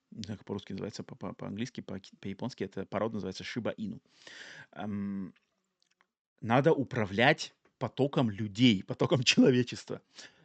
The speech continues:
И вот этот поток, он нескончаемый, он постоянно идёт, народ идёт, джу-джу-джу-джу-джу-джу. И тебе надо с помощью этой собачки бегать и перед ними ставить маркеры, типа стрелочки. То есть поток идёт,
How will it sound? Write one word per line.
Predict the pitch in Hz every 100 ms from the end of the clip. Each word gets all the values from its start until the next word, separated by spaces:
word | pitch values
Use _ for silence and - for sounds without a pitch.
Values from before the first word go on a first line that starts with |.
| -
И |
вот | 107
этот | 117 139
поток, | 117 156 208
он | 127 101
нескончаемый, | 104 - 101 135 131 101
он |
постоянно | - - 101 98
идёт, | 92 110
народ | 104 107 107
идёт, | 98 107 107
джу-джу-джу-джу-джу-джу. | 104 107 107 107 107 107 107 _ - - -
И | 117
тебе | 117 160
надо | 175
с | 127
помощью | 127 -
этой | 123
собачки | - 143 - -
бегать | 98 147 185 -
и | 113
перед | 107 117 107
ними | 147
ставить | 160 - 135 120
маркеры, | 120 117 - 107
типа | - 113
стрелочки. | - 117 107 - -
То | -
есть | -
поток | - 143 139
идёт, | 135 208